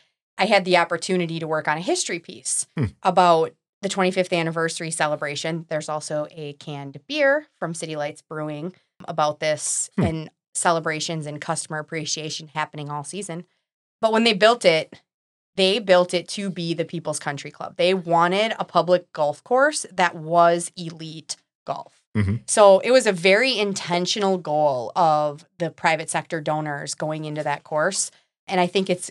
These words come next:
Speaker 1: an example of where the community really talked about a gap that they saw,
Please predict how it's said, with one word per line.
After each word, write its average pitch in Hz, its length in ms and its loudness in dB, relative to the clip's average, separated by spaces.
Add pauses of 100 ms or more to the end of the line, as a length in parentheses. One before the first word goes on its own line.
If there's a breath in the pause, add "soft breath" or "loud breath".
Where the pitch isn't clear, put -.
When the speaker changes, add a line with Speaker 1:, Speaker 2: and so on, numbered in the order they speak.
Speaker 1:
an 180 140 -2
example 160 540 -4
of 151 120 -4
where 147 480 -4 (460)
the 180 80 0
community 175 580 -2
really 151 640 -4 (720)
talked 190 340 2
about 185 240 6
a 170 60 4
gap 160 480 0 (140)
that 175 180 -2
they - 140 -12
saw, 185 560 6